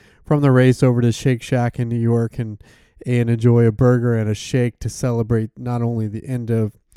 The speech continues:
the Fifth Avenue Mile, but also the end of the season. She said that she wasn't gonna be doing that this year 'cause she's still in training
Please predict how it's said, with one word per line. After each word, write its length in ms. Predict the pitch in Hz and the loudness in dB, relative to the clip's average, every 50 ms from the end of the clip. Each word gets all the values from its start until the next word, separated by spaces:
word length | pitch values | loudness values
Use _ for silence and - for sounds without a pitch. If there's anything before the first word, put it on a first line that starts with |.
| - - _ _ _ | -20 -20 _ _ _
the 80 | - - | -10 -2
Fifth 200 | - 160 135 - | 0 0 2 2
Avenue 320 | 143 131 123 113 113 113 | 2 2 2 0 0 -2
Mile, 240 | 110 110 113 113 110 | -2 0 0 0 0
but 140 | 107 113 110 | -2 -2 -2
also 260 | 110 110 107 - 110 | -2 -2 -4 -6 -8
the 80 | 107 117 | -8 -6
end 160 | 113 113 110 | -6 -6 -6
of 60 | 107 | -6
the 80 | 104 101 | -6 -8
season. 480 | - - 135 127 120 123 120 113 113 - _ _ _ _ _ _ _ _ _ _ _ _ _ _ _ - - - | -6 -4 -4 -2 -2 -2 -4 -6 -8 -12 _ _ _ _ _ _ _ _ _ _ _ _ _ _ _ -20 -18 -18
She 160 | - - 135 | -10 -8 -8
said 260 | 117 - 135 127 117 | -4 -2 -2 -2 -2
that 120 | 117 117 - | -4 -6 -4
she 120 | - - | -4 0
wasn't 280 | 135 156 156 147 151 147 | 2 4 4 4 2 2
gonna 120 | 143 143 | 2 2
be 100 | 135 139 | 4 4
doing 180 | 139 135 135 131 | 4 4 2 2
that 200 | 135 131 131 - | 0 -2 -2 -2
this 260 | - 131 120 - - | -2 -2 -4 -4 -2
year 160 | 143 139 135 | -2 -2 -2
'cause 180 | 123 - 127 107 | -2 -2 -4 -6
she's 140 | 104 107 - | -6 -8 -12
still 260 | - - 147 127 123 | -8 -6 -4 -4 -4
in 120 | 123 120 | -4 -6
training 360 | - - 127 123 120 120 117 | -6 -6 -4 -4 -4 -6 -8